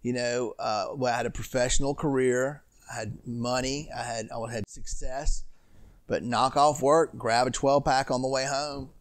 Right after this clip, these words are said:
and drink beer that evening. You know, before you knew it, the twelve pack was gone, and that just was start drinking at six, finish by ten, in bed by ten fifteen, you know, up at six thirty the next day, six fifteen to, to go to work for my Monday through Friday, eight to five job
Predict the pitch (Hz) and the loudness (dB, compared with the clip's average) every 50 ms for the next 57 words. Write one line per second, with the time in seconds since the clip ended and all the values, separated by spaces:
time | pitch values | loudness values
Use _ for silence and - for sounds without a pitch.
0 | - - - 113 117 120 113 113 127 139 139 127 143 170 185 170 151 127 113 110 | -20 -14 -12 -10 -10 -8 -6 -6 -4 -4 0 2 4 6 6 6 6 4 4 2
1 | 107 104 107 104 104 104 - _ - - - 123 123 123 123 127 127 - 127 131 | -2 -6 -8 -10 -14 -18 -20 _ -20 -18 -12 -10 -8 -8 -8 -8 -6 -4 -4 -4
2 | 135 139 143 151 165 139 107 117 120 - - 127 127 131 123 - 131 127 127 - | -2 0 0 2 2 2 2 -2 -6 -4 -2 -2 -2 0 0 0 0 0 0 -2
3 | 131 120 113 107 123 139 156 147 120 104 113 107 104 120 156 165 131 135 120 - | -6 -6 -2 0 0 2 2 0 -2 -4 -6 -4 -2 -2 -2 -2 -2 0 0 2
4 | - 123 113 104 107 139 - - - - - _ _ - - - - 139 139 127 | 2 2 0 -2 -4 -6 -10 -14 -20 -20 -20 _ _ -12 -4 0 4 4 4 4
5 | 120 117 139 135 139 - 147 131 123 120 - - 147 147 156 151 - - - 131 | 2 0 -2 -2 -2 -2 -4 -4 -2 0 0 2 2 2 2 0 -2 -8 -8 -8
6 | 127 131 131 - - - 127 123 - - 151 131 135 139 135 117 110 113 123 123 | -8 -8 -8 -6 -2 0 -2 0 -2 -4 -8 -6 -6 -6 -6 -4 -2 0 0 0
7 | 127 113 123 120 113 - - 131 131 127 - - 123 123 - - - 139 135 135 | 0 0 0 -2 -2 -2 -2 -2 -2 -2 0 0 -2 -2 -2 -6 -10 -10 -10 -10
8 | 139 143 151 147 _ _ _ - - _ _ _ _ - - 123 123 120 123 135 | -14 -14 -16 -16 _ _ _ -20 -20 _ _ _ _ -6 -2 0 2 4 4 4
9 | 131 - 117 - - 151 139 - - - 139 135 135 135 135 127 131 127 120 - | 4 2 0 0 2 2 0 0 0 0 2 2 2 2 0 0 -2 -4 -6 -4
10 | - 135 131 135 139 - - 135 - - - 139 127 - - 131 131 139 127 110 | -2 0 0 0 0 -2 -6 -8 -10 -14 -12 -12 -12 -10 -10 -8 -8 -6 -6 -6
11 | 117 127 - - - 123 110 113 120 120 123 127 123 127 147 175 208 160 - - | -6 -6 -8 -6 -4 -4 -2 0 0 0 0 2 2 4 4 4 2 0 -2 -6
12 | - 131 120 113 117 113 - _ - - 127 127 127 131 127 123 120 - 113 113 | -10 -8 -6 -4 -4 -6 -6 _ -16 -12 -8 -6 -4 -2 -2 -2 -2 -4 -4 -6
13 | - - 120 120 120 110 110 110 107 104 113 113 107 - - - 120 110 110 110 | -6 -6 -4 -4 -2 -2 -2 -4 -4 -6 -8 -10 -10 -12 -10 -8 -6 -6 -6 -8
14 | 113 120 113 113 113 110 110 | -8 -8 -8 -8 -8 -8 -10